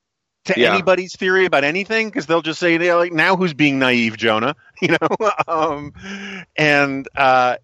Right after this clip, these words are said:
Speaker 1: it's messed up. And, I mean, it's really messed up. And, um,
Speaker 2: Ro-, Ross Douthat wrote this column the other day in which he said,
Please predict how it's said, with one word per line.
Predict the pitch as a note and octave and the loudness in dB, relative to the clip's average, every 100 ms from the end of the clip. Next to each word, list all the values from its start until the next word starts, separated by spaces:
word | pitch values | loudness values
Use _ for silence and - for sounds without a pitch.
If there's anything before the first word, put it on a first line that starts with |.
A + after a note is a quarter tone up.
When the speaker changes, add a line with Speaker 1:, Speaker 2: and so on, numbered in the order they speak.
| - | -4
Speaker 1:
it's | E3 E3 | -6 -2
messed | A3+ - | -2 0
up. | D#4+ E4+ - - | 0 0 -2 -8
And, | D3+ | -6
I | E3+ | -6
mean, | F3+ | -6
it's | F#3 | -6
really | F3 G#3 G#3 | -2 -2 0
messed | G3+ - | -2 0
up. | C#4+ D#4 - - | 0 0 -4 -6
And, | D3+ D3 C#3+ C#3 - _ _ _ _ - | 0 0 0 -8 -20 _ _ _ _ -2
um, | C#3 C3 C3 B2 A#2 A#2 C3+ - _ _ - - - | 2 2 2 0 -8 -18 -20 -20 _ _ -20 -18 -4
Speaker 2:
Ro-, | D#3+ E3+ G3 | 2 4 2
Ross | F3 E3 G3 - | 4 4 4 2
Douthat | D3 D3 D3+ G2 - | 2 2 0 -2 -2
wrote | B2 A2+ | -2 -2
this | G#2+ - | -4 -4
column | C#3 C3+ A#2+ | 0 0 0
the | G2 | 0
other | E2+ F2 | 0 0
day | E2 E2+ F2 | -2 -2 0
in | F#2+ G2+ | 0 0
which | F2 | -2
he | - G2+ | -2 -2
said, | - C3+ A#2+ G2 F2 - | 0 2 4 4 2 0